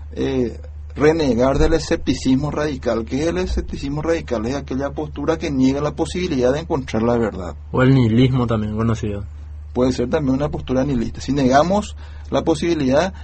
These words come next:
Speaker 1: de conocer la verdad, cuando hablamos de verdad siempre nos referimos a una verdad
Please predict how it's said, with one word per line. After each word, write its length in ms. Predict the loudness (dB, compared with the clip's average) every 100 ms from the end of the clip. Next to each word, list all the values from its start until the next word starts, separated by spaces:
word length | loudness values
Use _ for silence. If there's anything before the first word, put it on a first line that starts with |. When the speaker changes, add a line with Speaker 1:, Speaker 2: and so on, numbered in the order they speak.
| -6
Speaker 1:
de 100 | -2
conocer 400 | 0 0 0 2
la 120 | 4
verdad, 240 | 4 4 2
cuando 200 | 2 2
hablamos 360 | 4 2 2 2
de 60 |
verdad 280 | 4 4 4
siempre 320 | 2 -2 0
nos 120 | -2 -2
referimos 420 | -2 -2 -2 0
a 20 |
una 260 | 0 2 2
verdad 500 | 2 2 4 4 2